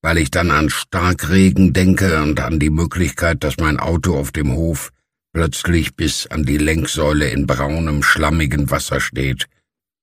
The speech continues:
Alles schon vorgekommen. Maria hatte sich seit Tagen nicht mehr gemeldet, und von Emma und Rodenstock wusste ich nicht genau, ob sie noch lebten.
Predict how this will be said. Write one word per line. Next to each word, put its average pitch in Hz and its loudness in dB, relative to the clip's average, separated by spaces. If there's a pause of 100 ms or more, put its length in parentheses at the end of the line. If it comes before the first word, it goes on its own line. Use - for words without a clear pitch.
Alles 80 0
schon 73 0
vorgekommen. 60 -6 (1080)
Maria 95 4
hatte 87 0
sich 76 -2
seit 80 -2
Tagen 92 2
nicht - -2
mehr 80 0
gemeldet, 80 2 (400)
und 69 -6
von 71 -2
Emma 80 0
und 69 -4
Rodenstock 76 -2
wusste 80 -2
ich 64 -2
nicht 76 -2
genau, 76 0
ob 71 -4
sie 76 -4
noch 76 -2
lebten. 71 -4